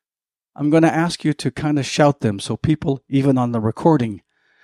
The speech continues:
can hear you. Will you do that with me? Ready?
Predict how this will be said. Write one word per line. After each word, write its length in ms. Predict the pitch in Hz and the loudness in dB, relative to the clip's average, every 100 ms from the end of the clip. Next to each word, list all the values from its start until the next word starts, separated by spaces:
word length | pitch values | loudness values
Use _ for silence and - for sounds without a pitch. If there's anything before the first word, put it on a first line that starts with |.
| _ _ _ | _ _ _
can 160 | 143 120 | -2 0
hear 240 | 110 127 | 0 -2
you. 260 | 113 87 90 _ _ _ _ _ - | -4 -8 -14 _ _ _ _ _ -4
Will 120 | 135 | 0
you 100 | 151 | 2
do 160 | 170 | 4
that 160 | 196 233 | 2 0
with 180 | 208 - | -4 -2
me? 220 | 233 - _ _ _ _ _ _ _ - - | -8 -8 _ _ _ _ _ _ _ -14 0
Ready? 460 | 190 226 226 - | 2 4 0 -4